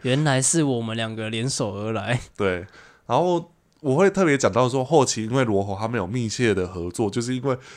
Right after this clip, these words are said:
Speaker 2: 这一段我也觉得太可爱。我那时候在看《刀龙传说》，我觉得这段真的太印象深刻。
Speaker 1: 你是指在山崖上那一段，还是在日芒族泡茶那一段？
Speaker 2: 在日芒族泡茶那一段。
Speaker 1: 哦，然后他们铁老还特别就是去端茶过去，就只为了亲眼看一下素还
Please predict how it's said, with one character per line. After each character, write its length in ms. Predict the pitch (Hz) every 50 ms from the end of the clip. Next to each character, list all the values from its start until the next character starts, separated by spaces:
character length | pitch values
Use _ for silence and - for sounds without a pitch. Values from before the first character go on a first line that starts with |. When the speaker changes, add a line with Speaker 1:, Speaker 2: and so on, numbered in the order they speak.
| - - -
Speaker 2:
这 120 | - 165
一 40 | 160
段 140 | 165 147 113
我 80 | 104
也 60 | 98
觉 180 | 95 - 98 92
得 60 | - - _
太 160 | - - 135
可 220 | 110 - 98 90 95
爱。 80 | 110
我 120 | 104 92 95 104
那 100 | 131 160
时 80 | 139 135
候 60 | 120
在 80 | 120
看 140 | 135 - 143 120
《刀 120 | 123 117
龙 100 | 113 107
传 180 | 98 107 104 98
说》， 80 | 98 104
我 80 | 101 95
觉 100 | 92 98
得 80 | 92 -
这 60 | 107
段 200 | - 107 101 95 104 - - - - _ _ _ _
真 140 | - 135 123
的 40 | 117
太 120 | 120 110
印 120 | 120 113
象 60 | 123 135
深 0 |
刻。 60 | -
Speaker 1:
你 60 | 190
是 100 | - -
指 60 | 165 -
在 180 | 151 151 147
山 240 | 135 - 151 143 151
崖 160 | 143 123 120
上 180 | 127 143 127 123
那 120 | 131 123
一 40 | 123
段， 140 | 117 127 117
还 80 | 120 123
是 60 | 123
在 80 | 123 131
日 160 | 135 143 135
芒 180 | 127 117 117
族 140 | 110 - 110
泡 220 | 104 - 131 117 110
茶 180 | - 117 110
那 140 | 110 113 110
一 40 | 107
段？ 120 | 143 135
Speaker 2:
在 80 | - 139
日 40 | 117
芒 160 | 113 98 95 98
族 180 | - 104 90
泡 240 | 87 95 104 95 92
茶 160 | - - 92 78
那 60 | 85 85
一 40 |
段。 100 | 117 120
Speaker 1:
哦， 160 | 120 123 123 127
然 120 | 135 135
后 80 | 139 143
他 100 | 156 156
们 140 | 139 139 131
铁 220 | - - 139 127 127
老 180 | 131 127 120
还 160 | 117 117 117 - _ _ _ _ -
特 160 | - 170 143
别 240 | 120 - 110 110 110
就 140 | - 131
是 140 | 123 135 131
去 140 | 127 - 143
端 240 | 127 - 131 120 123
茶 200 | 120 - 113 107
过 200 | - - 117 113
去， 140 | 107 139 120
就 80 | 139
只 160 | 143 135 123
为 140 | 120 127 123
了 40 | 120
亲 200 | 117 - 147 143
眼 120 | 123 113
看 140 | 113 - 131
一 40 | 120
下 60 | 120
素 240 | 120 - - 123 110
还 120 | - 110